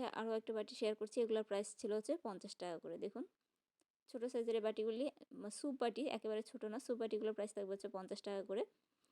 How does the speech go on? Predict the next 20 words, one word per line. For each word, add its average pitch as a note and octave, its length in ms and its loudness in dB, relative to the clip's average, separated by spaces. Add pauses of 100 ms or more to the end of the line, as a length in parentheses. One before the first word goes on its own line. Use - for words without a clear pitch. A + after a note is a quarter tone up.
(320)
এরপরে A#3+ 340 -2
সাদা B3 300 -2
আরও A3+ 120 6
কিছু A#3 180 2
বাটি A3 200 4
দেখিয়ে G#3+ 280 2
দিচ্ছি, A#3 180 -2
এগুলোর B3 220 4
প্রাইস G3+ 320 0
হচ্ছে G3+ 200 -2
ষাট G3+ 280 2
টাকা F3+ 180 -6
করে। - 160 -6
দেখুন G#3 240 -2
এগুলোও G#3 320 4
বেশ G3+ 180 2
সুন্দর, G3 380 0
ফিরনি G#3 280 -2
বাটি G3 200 2
হিসেবে, G#3 300 0